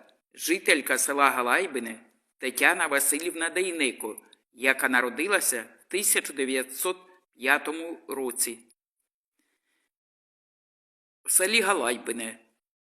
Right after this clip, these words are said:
Сорочка перейшла в спадок до доньки Ганни Степанівни. А потім уже Ганна Степанівна передала цю сорочку своїй невістці Ользі Миколаївні.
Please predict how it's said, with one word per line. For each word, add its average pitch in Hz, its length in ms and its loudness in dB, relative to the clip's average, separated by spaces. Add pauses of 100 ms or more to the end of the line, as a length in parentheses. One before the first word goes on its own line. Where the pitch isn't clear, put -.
Сорочка 196 600 0
перейшла 165 480 4
в 170 100 0
спадок 208 560 2 (220)
до 143 220 -4
доньки 165 600 0 (140)
Ганни 151 440 0
Степанівни. 127 840 -4 (1040)
А 131 160 -2
потім 175 540 -2
уже 135 320 -2 (160)
Ганна 131 380 2
Степанівна 135 960 0 (220)
передала 143 520 4
цю 143 200 -4
сорочку 131 880 -4
своїй 160 500 -4
невістці 170 880 -8 (120)
Ользі 190 360 -4
Миколаївні. 123 880 -6